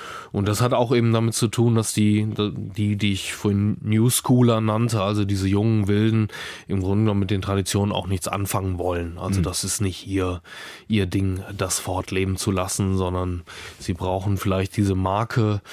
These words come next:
Speaker 1: ähm, oder nutzen die ganz gerne, diese Marke, aber im Grunde genommen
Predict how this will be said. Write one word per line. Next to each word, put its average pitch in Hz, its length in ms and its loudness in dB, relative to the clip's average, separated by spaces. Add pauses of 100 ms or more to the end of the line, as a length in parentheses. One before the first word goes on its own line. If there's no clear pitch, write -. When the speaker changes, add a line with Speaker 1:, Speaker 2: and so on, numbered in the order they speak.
(320)
Speaker 1:
ähm, 98 500 0
oder 90 360 -4 (320)
nutzen 110 400 2
die 104 100 4
ganz 101 300 0
gerne, 101 340 0
diese 95 220 0
Marke, 95 560 -2
aber 95 200 -2
im 90 120 -4
Grunde 95 220 -2
genommen 95 300 -2